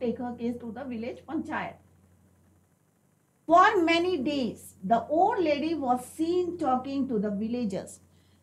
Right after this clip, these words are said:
कई दिनों तक, अब क्या होता है बच्चों, हमें अपना favor लेने के लिए किससे बातें करेंगे हम? गांव वालों से करेंगे। अब for many days, अब जुम्मन की जो aunt थी उसे बहुत face था कि अब मेरी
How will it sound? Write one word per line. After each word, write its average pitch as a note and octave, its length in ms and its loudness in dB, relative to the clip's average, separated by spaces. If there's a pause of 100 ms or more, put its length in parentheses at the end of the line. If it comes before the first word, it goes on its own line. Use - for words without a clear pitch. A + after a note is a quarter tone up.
(180)
कई G4 260 8
दिनों D#4+ 380 8
तक, C#4+ 240 2 (1800)
अब C4+ 80 0
क्या F4 200 2
होता D#4+ 140 0
है D#4+ 80 -2
बच्चों, E4+ 280 0
हमें D#4 200 -4
अपना D#4 240 -6
favor D4 300 -2
लेने C4+ 280 -6
के C#4 80 -16
लिए C#4+ 120 -14
किससे D4+ 260 -12
बातें C#4+ 280 -4
करेंगे C4+ 280 -4
हम? C#4+ 220 -8
गांव A3+ 240 0
वालों A3 260 0
से A3 140 -6
करेंगे। F3+ 380 -6 (880)
अब - 200 4
for E4 360 2
many D4+ 420 0
days, A3+ 380 0
अब A3+ 140 2
जुम्मन D4+ 280 0
की E4 120 -2
जो - 220 -2
aunt C#4 420 -2
थी A#3 120 -4
उसे D4+ 220 -8
बहुत C#4 440 -4
face C4 300 -6
था B3+ 220 -2
कि C4 140 -4
अब C4 80 0
मेरी B3 360 4